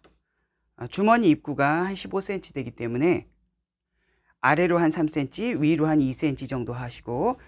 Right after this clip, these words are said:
이 끝에서 이 끝에서 이 끝을 한 이십오에서 이십칠 정도 잡으시면 충분히 주머니에 손이 들어가고도 남습니다. 그러니까 깊이 있는 주머니가 되지 않으면 뭘 넣었을 때 자꾸 빠지니까 너무 얕게 하지 마시고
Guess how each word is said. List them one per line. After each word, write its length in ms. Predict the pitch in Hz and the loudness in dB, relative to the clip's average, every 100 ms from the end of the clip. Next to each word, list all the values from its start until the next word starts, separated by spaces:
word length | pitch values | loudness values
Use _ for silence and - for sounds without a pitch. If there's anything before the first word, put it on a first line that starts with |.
| _ _ | _ _
이 180 | 156 202 | -4 -4
끝에서 420 | 202 240 - 214 | -4 -8 -6 -2
이 120 | 170 | -2
끝에서 680 | 139 160 151 135 135 135 127 - | -2 -6 -6 -6 -4 -4 -6 -10
이 100 | 123 | -10
끝을 420 | 156 156 165 214 | -8 -2 0 0
한 220 | 208 196 | -2 -2
이십오에서 580 | 160 180 247 170 156 156 | -2 -4 0 4 4 2
이십칠 560 | 131 147 165 - 262 247 | -4 -6 -12 -12 -14 -8
정도 320 | 226 214 180 | -8 -6 -8
잡으시면 640 | 135 110 127 - 185 113 - _ _ _ _ _ | -8 -8 -6 -2 0 0 -2 _ _ _ _ _
충분히 960 | - - 285 269 240 226 220 214 233 254 - _ | -16 -2 2 2 2 0 0 0 -2 -4 -6 _
주머니에 600 | - 175 175 156 156 185 | -6 0 2 2 2 2
손이 300 | 202 226 214 | -4 -8 -8
들어가고도 680 | - 139 131 110 123 190 220 - _ - | -4 -4 -4 -6 -6 -6 -8 -14 _ -14
남습니다. 640 | 113 117 - 65 - - _ _ _ - _ | -14 -12 -14 -14 -16 -20 _ _ _ -20 _
그러니까 340 | _ 175 165 - _ _ _ | _ -4 -4 -6 _ _ _
깊이 340 | 185 - 240 | -12 -6 -2
있는 240 | 233 226 202 | 0 2 0
주머니가 400 | 165 170 165 160 | 0 2 2 0
되지 240 | 156 131 | -4 -4
않으면 520 | 147 131 147 214 135 | -4 -2 -4 -4 -4
뭘 160 | 98 156 | -4 -4
넣었을 280 | 123 123 156 | -4 -6 -12
때 80 | 151 | -12
자꾸 240 | - - | -14 -10
빠지니까 800 | 196 220 208 170 - 127 156 151 | -6 -6 -4 -8 -6 -4 -2 -2
너무 260 | 113 131 | -2 -4
얕게 360 | 143 - - 151 | -4 -8 -14 -10
하지 160 | 151 151 | -8 -6
마시고 600 | 107 - - 180 160 | -8 -10 -14 -8 -6